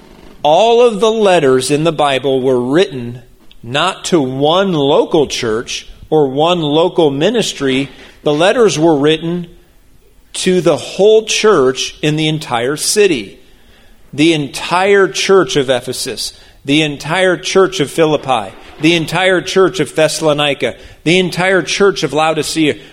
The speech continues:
Revelation two and three is seven letters to seven citywide or regional churches. And so,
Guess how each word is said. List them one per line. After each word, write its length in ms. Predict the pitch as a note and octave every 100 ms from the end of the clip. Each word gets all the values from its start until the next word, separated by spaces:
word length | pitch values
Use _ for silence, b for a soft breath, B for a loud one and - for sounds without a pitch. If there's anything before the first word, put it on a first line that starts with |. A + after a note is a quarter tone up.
| B
Revelation 680 | D3+ F#3+ G3 F#3 F3+ E3+ D3
two 240 | - F#3+
and 120 | D#3
three 360 | C3 F#3 G#3+ F3
is 120 | D3
seven 380 | - F#3 F3 D#3
letters 400 | F3+ G3 E3 -
to 100 | D3
seven 420 | - D#3+ D3 E3+
citywide 960 | E3 - - D#3+ F#3 D3 B2+ C3 D3 - b b b - - - -
or 200 | E3+ C#3+
regional 440 | C3+ C3+ D#3 F#3
churches. 680 | - C4+ C4+ E3 G2 - - _ b b b b b b b b - - -
And 160 | D3 D#3+
so, 540 | - G3+ G3 - -